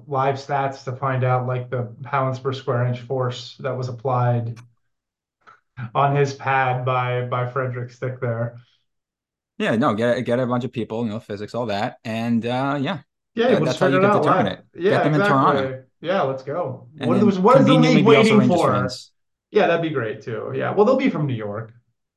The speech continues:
Speaker 2: Right, right, right. Oh, yeah, yeah. The, yeah,
Speaker 1: Actually,
Speaker 2: exactly.
Speaker 1: no, they'll probably be San Jose fans. They'll be from Silicon Valley.
Speaker 2: Why? Oh, oh, oh, oh, oh.
Speaker 1: The
Speaker 2: Well, yeah,
Speaker 1: Tech
Speaker 2: but that
Speaker 1: Nerds,
Speaker 2: place doesn't
Speaker 1: yeah.
Speaker 2: exist anymore.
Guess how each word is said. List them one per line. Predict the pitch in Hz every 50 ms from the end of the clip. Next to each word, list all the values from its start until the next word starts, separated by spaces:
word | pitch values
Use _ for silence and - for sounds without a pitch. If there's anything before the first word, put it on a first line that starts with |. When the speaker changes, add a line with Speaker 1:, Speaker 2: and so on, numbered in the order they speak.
| _ _ _ _ _ _ _ _ _ _ -
Speaker 2:
Right, | 190 208
right, | 156 120
right. | 104 101 -
Oh, | 156 143
yeah, | 139 139 104 98
yeah. | 98 - - _ _ _ _ -
The, | 123 117 107 -
yeah, | - 131 - -
Speaker 1:
Actually, | 160 160 160 156 160
Speaker 2:
exactly. | 156
Speaker 1:
no, | 151 147 143 143
they'll | 151 143
probably | 127 165 160 151 151
be | 131
San | - 143 139 131
Jose | 127 117 110 110 110 110 113
fans. | 117 117 117 117 113
They'll | 135 135
be | 139 131
from | - 123
Silicon | 120 - 123 107 101 101 104 104
Valley. | 101 101 101 101 101 104 104 104 104 107 _ _ _ _ _ _ _ _ _ _ _ _ _ _ _ _ _ _ _ _
Speaker 2:
Why? | - 120 120 127 - 85 - - _ _ _ _ _ _ _ _ _ _ _ _ _ _ _ _ _ _ _ _ _ _ _ _
Oh, | - 151
oh, | 147 160 170 180 180 165 147 135
oh, | 135 143 139
oh, | 131 127 123 117 113 110 107 104 101 95 87 80 -
oh. | _ _ _ _ _ _ _ _ _ -
Speaker 1:
The | 196 -
Speaker 2:
Well, | 143 -
yeah, | - 117
Speaker 1:
Tech | 120 127
Speaker 2:
but | 120
that | 131 143
Speaker 1:
Nerds, | -
Speaker 2:
place | - 143 -
doesn't | - 131 - 143
Speaker 1:
yeah. | 127
Speaker 2:
exist | 123 117 107 - -
anymore. | 113 104 101 107 123 139